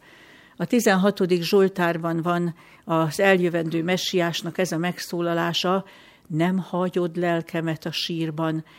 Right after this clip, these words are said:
nem engeded, hogy a te szented rothadást lásson.” És magyarázta nekik Pál apostol, hogy hát ez nem vonatkozhat Dávidra, a Zsoltár szerzőjére,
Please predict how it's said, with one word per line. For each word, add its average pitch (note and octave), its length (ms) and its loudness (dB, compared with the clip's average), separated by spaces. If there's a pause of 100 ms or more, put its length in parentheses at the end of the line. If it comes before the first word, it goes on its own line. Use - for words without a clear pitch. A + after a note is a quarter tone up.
(140)
nem E3 280 0
engeded, D#3 560 -4
hogy D#3 200 -6
a D3+ 80 -2
te - 160 -10
szented D3 680 -6 (180)
rothadást D#3+ 800 -8
lásson.” - 580 -10 (580)
És D#3+ 400 -4
magyarázta F#3 640 0
nekik F3 460 -4 (260)
Pál F#3 240 2
apostol, E3+ 500 -2
hogy E3 160 -4
hát E3+ 160 -4
ez F3 100 -2
nem G3 180 0
vonatkozhat D#3 640 -4
Dávidra, D#3 580 -2
a D3 80 -4
Zsoltár D#3+ 480 -2
szerzőjére, D#3 880 -4